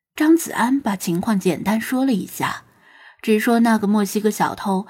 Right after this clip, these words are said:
是个欺软怕硬的家伙，被菲马斯追上之后就乖乖投降了。他觉得没有必要送到监狱，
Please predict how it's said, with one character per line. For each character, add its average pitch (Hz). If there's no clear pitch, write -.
是 -
个 185
欺 208
软 202
怕 196
硬 240
的 190
家 175
伙， -
被 240
菲 254
马 226
斯 202
追 226
上 233
之 233
后 220
就 240
乖 196
乖 202
投 180
降 180
了。 214
他 240
觉 226
得 220
没 208
有 233
必 196
要 185
送 190
到 180
监 196
狱， 196